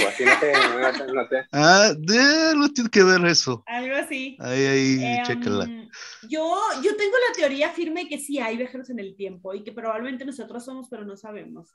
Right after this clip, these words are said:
Speaker 3: Pero bueno, esa es, esa es otra historia. Luego hablamos de teorías de conspiración. Mi, fíjense
Speaker 1: Ok.
Speaker 3: que mi recomendación, no se enojen venezolanos, los amo demasiado, pero voy a recomendar una película argentina que fue como lo último latinoamericano vi-, que vi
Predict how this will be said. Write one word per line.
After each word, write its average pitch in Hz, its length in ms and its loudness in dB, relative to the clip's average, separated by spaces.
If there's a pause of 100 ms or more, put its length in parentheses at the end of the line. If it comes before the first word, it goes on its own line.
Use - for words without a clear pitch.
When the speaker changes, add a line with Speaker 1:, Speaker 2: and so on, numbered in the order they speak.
Speaker 3:
Pero 226 220 -8
bueno, 202 240 -10
esa 208 160 -12
es, 240 160 -16
esa 247 200 -12
es 254 60 -16
otra 247 200 -10
historia. 156 440 -16 (540)
Luego 285 180 0
hablamos 320 360 0
de 302 100 -4
teorías 247 320 -6
de 330 80 -8
conspiración. 196 720 -12 (380)
Mi, 370 420 0
fíjense 453 340 0
Speaker 1:
Ok. - 60 -6
Speaker 3:
que 359 80 -4
mi 320 140 0
recomendación, 302 840 -4 (240)
no 302 140 -6
se 320 100 -8
enojen 339 300 -6
venezolanos, 254 560 -8
los 254 180 -12
amo 247 220 -10
demasiado, 254 680 -8
pero 285 300 -2
voy 269 140 -2
a 233 60 -2
recomendar 220 460 -10
una 214 200 -12
película 202 300 -10
argentina 196 680 -12
que 240 100 -10
fue 196 180 -14
como 226 200 -10
lo 208 100 -6
último 220 400 -6
latinoamericano 220 960 -8
vi-, 208 180 -12
que 196 120 -10
vi 240 340 -12